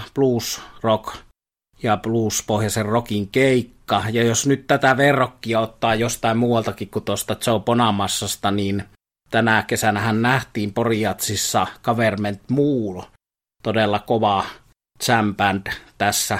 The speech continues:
genressä, niin senkin rinnalle nostaisin. Eli en nyt sano suoraan, että Samantha Fish olisi ollut parempi kuin Government Mule, mutta se oli vähintään yhtä hyvä, että ehkä jätetään se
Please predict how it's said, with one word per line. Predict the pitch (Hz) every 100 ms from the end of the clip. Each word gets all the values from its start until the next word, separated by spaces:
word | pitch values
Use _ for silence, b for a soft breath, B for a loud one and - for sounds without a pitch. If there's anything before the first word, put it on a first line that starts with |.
| - -
genressä, | 117 107 98 - 104
niin | 101 101 101 - _ _ _ _ _ _
senkin | - 139 160 165 139 113
rinnalle | 120 117 113 113 110
nostaisin. | 113 113 - 101 104 95 110 101
Eli | 117 113 113 127
en | 123 120
nyt | 120
sano | - 123 120
suoraan, | - 131 117 107 107
että | - 113 101 101 _ _ _ _ -
Samantha | 127 123 117
Fish | 110 110 123
olisi | 113 107 117
ollut | 110 104 - - b b _ _ -
parempi | 135 139 143 123 107 113 101 104
kuin | - 107 104
Government | 117 113 107 104 104 101
Mule, | 131 139 123 107
mutta | 101 101 - -
se | 113
oli | 107 107
vähintään | 113 120 110 104 101 110
yhtä | 117 - 104
hyvä, | 110 101
että | 101 101
ehkä | 101 - 107
jätetään | 107 113 107 104 107
se | -